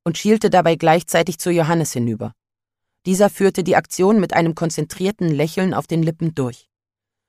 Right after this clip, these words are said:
„Hervorragend“, meinte sie, als er fertig war. „Du bist ein Naturtalent.“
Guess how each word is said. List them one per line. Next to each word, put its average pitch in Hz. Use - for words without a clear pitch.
„Hervorragend“, 170
meinte 143
sie, 131
als -
er 135
fertig 135
war. 123
„Du 123
bist 143
ein 156
Naturtalent.“ 160